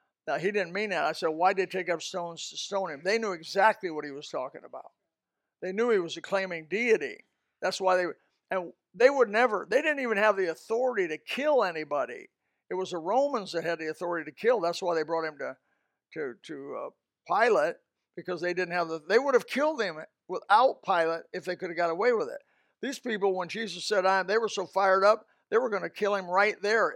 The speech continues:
even though it was an illegal thing to do, because they knew he was claiming deity and they believed he was blas-, blaspheming. Colossians one sixteen, seventeen, "But by him were all things," speaking of Christ, "all things," and I, I, I darken the all,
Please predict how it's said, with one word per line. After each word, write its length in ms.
even 220
though 140
it 80
was 160
an 100
illegal 460
thing 320
to 100
do, 340
because 220
they 140
knew 320
he 120
was 200
claiming 500
deity 360
and 120
they 60
believed 240
he 80
was 80
blas-, 460
blaspheming. 760
Colossians 400
one 160
sixteen, 500
seventeen, 540
"But 100
by 180
him 220
were 140
all 180
things," 360
speaking 480
of 80
Christ, 440
"all 280
things," 260
and 340
I, 120
I, 80
I 120
darken 680
the 100
all, 520